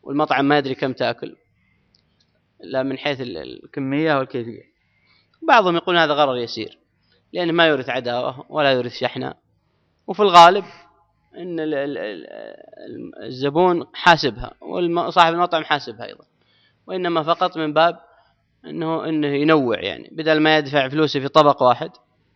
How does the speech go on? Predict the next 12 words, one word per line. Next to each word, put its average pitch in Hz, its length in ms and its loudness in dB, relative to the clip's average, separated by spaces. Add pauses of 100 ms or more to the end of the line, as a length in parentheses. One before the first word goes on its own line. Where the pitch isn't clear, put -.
(260)
يدفع 180 320 2
فلوس 180 320 -4
ويأخذ 156 420 0
عدة 139 280 -6
أطباق، 127 480 -4 (1000)
لكن - 480 -2
يخشى - 400 -8
والله 143 280 -2
إنه 160 140 -6
يكون 147 300 -8
في 135 140 -4
غرر. 127 420 -2